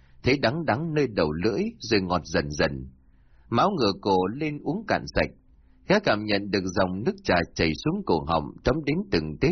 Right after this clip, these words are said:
bào. Cảm giác lâng lâng sảng khoái như người vừa uống một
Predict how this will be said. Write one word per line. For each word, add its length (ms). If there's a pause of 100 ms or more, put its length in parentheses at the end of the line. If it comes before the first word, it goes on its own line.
bào. 380 (420)
Cảm 200
giác 180
lâng 220
lâng 280
sảng 280
khoái 280
như 180
người 240 (140)
vừa 140
uống 240
một 120